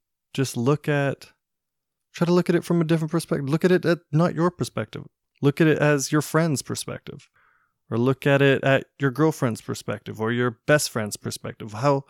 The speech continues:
how do they see your situation? How would they react, or how would they tell you to react? You know, a lot of times it's personal.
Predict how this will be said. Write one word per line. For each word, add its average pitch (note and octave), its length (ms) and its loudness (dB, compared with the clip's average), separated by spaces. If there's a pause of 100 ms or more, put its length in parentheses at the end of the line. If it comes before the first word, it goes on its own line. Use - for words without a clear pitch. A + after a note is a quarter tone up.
(240)
how D3+ 180 4
do C#3 120 2
they C3 320 6
see A2+ 420 -2 (100)
your A2+ 200 -4
situation? - 760 -10 (280)
How D3+ 180 4
would C3 320 0 (420)
they C3 260 4
react, A2 500 -2
or G#2+ 60 -6
how C#3+ 140 2
would C3+ 160 2
they B2+ 140 4
tell D3+ 280 0
you C3 140 -2
to G#2+ 80 -8
react? F#2 420 -14
You A#2 60 -6
know, G#2+ 180 -8 (400)
a - 80 -2
lot C#3+ 120 4
of B2 40 -6
times C3 200 0
it's - 160 -12 (160)
personal. B2+ 680 0